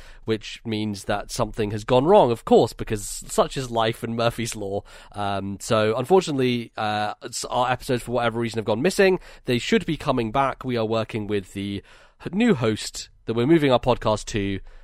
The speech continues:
to get everything resolved. It's taking time, longer than I want it to, <laughs> but hopefully it should be okay in the end, and we can all move on with our lives. But, uh, yeah, that's, uh, it's a little bit of an update for people,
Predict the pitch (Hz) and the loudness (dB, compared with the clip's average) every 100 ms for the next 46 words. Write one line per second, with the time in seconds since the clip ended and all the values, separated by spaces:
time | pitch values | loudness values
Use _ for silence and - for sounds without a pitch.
0 | - - 117 104 110 101 101 98 98 95 | -20 -4 -2 0 -2 -2 -4 -6 -6 -2
1 | 131 185 190 180 - 120 117 170 156 156 | 6 8 8 6 2 -8 -2 0 0 0
2 | 147 143 131 131 131 - - - 147 160 | 0 2 4 4 0 -4 -14 2 4 4
3 | 143 127 117 110 135 147 156 - - 139 | 2 2 2 4 2 2 0 -2 0 2
4 | 139 151 135 123 113 - - - 131 117 | 2 0 0 0 -2 -12 -14 -2 -2 -2
5 | 120 113 110 - 107 - - 104 104 - | -2 -2 -2 -4 -6 -6 -6 -6 -6 -6
6 | 107 101 113 101 95 - 95 90 104 131 | -6 -4 -4 -4 -4 -6 -8 -4 2 2
7 | 127 127 - - - - 98 95 98 - | 2 -2 -6 -18 -18 -8 -6 -4 -6 -8
8 | 110 107 101 98 95 92 90 87 87 82 | -8 -6 -4 -4 -4 -4 -4 -6 -8 -10
9 | 82 76 85 - 85 - 85 85 85 127 | -10 -12 -14 -12 -12 -10 -10 -10 -6 -6
10 | 139 190 180 170 - - - - - 208 | 0 4 6 4 0 -14 -20 -20 0 4
11 | 190 190 165 151 147 151 143 - 143 - | 6 6 6 4 4 2 2 0 -2 2
12 | 135 135 | 2 2